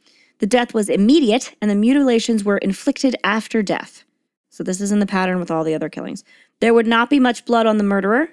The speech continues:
The cut was made by someone on the right side of the body, kneeling below the middle of the body.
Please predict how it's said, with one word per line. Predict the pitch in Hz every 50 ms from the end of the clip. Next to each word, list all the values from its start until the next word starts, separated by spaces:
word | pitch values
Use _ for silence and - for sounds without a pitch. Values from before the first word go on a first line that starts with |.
| _ -
The | -
cut | - - - 247 - -
was | 220 220 -
made | 226 220 214 214
by | 220 214 202
someone | 202 - 208 208 214 208 208
on | - 185 185
the | 185 180
right | 175 170 180 196 - 294 - -
side | - - - 269 262 254 262 254
of | - 233
the | - 240
body, | 233 220 202 196 208 233 240
kneeling | - 196 196 196 208 226 247 277 302 302 269
below | 294 269 233 208 190 190 196
the | 208
middle | 208 196 180 175 180 180
of | 180 175
the | 196 196
body. | 220 247 240 202 160 - 190